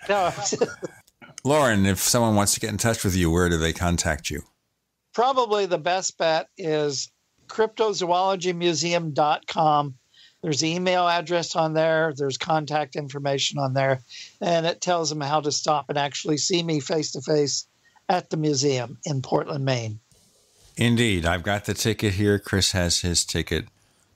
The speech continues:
Speaker 2: Somehow this has to be worked out. You can find us
Speaker 1: Right.
Speaker 2: on Twitter if you look for the Paracast. You can find Chris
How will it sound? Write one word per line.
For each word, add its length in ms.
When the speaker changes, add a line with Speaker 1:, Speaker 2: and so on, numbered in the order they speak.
Speaker 2:
Somehow 500
this 240
has 300
to 60
be 120
worked 380
out. 260
You 120
can 160
find 300
us 160
Speaker 1:
Right. 60
Speaker 2:
on 100
Twitter 400
if 80
you 80
look 140
for 120
the 80
Paracast. 800
You 60
can 140
find 360
Chris 520